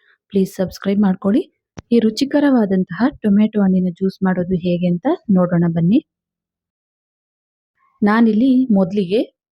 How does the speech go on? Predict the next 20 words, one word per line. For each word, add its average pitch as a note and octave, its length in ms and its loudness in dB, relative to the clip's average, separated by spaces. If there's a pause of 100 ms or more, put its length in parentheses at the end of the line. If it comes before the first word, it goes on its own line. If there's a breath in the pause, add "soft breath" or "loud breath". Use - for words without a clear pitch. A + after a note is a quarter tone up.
ಹುಳಿ B3+ 320 2
ಇರುವಂತಹ F#3 540 -4 (360)
ಟೊಮೆಟೊನ F#3+ 580 0 (640)
ಐದು A#3 300 0
ತಗೊಂಡಿದ್ದೇನೆ. F3 640 -2
ಚೆನ್ನಾಗಿ F3+ 540 -2
ಹಣ್ಣಾಗಿರ್ಬೇಕು. G3 1120 -2 (800)
ಐದು C4+ 300 2
ಟೊಮೆಟೊನ G#3 600 0 (240)
ಚೆನ್ನಾಗಿ F#3 460 -2
ತೊಳೆದು A3 500 -2
ಈ - 180 -10 (120)
ತೊಟ್ಟನ್ನ A#3 460 0
ಕಟ್ G3 280 -6
ಮಾಡಿ F#3 200 0
ತಗೊಬರ್ತೇನೆ. F#3 760 -2 (200)
ನೋಡ್ಬೋದು, G#3 680 -2 (300)
ಈ G#3 100 0
ರೀತಿ G#3 420 -2 (280)
ಟೊಮೆಟೊ A#3 460 0